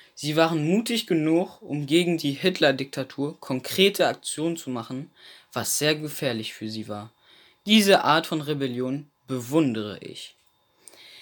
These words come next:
Aber natürlich gibt es, gibt es auch Menschen, die mit Gewalt rebellieren,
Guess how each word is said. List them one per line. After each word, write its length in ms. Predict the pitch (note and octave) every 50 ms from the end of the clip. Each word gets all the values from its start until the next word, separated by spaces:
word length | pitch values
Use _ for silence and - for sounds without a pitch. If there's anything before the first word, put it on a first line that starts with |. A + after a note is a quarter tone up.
| - - - _ _ - - - -
Aber 320 | - - F3+ F#3 F3+ F3+ E3+
natürlich 840 | D#3+ D3 C#3 C#3 - - F3 F3+ F3 E3+ F3+ F#3 F#3+ F#3 - - -
gibt 180 | E3+ E3 D#3+
es, 240 | D#3+ E3 E3 - - -
gibt 240 | - D#3+ D#3+ D#3+ -
es 140 | E3 - -
auch 220 | B2+ D3 D3 -
Menschen, 680 | D3+ C#3+ D3 D3+ E3 F3 - - F3+ F3 F3+ F#3 F#3 _ _ _ _ _ _ -
die 80 | - D3+
mit 200 | D#3 D3+ C#3 -
Gewalt 560 | - C#3 B2 B2+ C#3+ C#3+ D3 D#3 D#3+ - -
rebellieren, 600 | E3+ D#3+ D#3+ D#3+ D#3+ D#3+ D#3+ D#3+ E3 F3+ F3 E3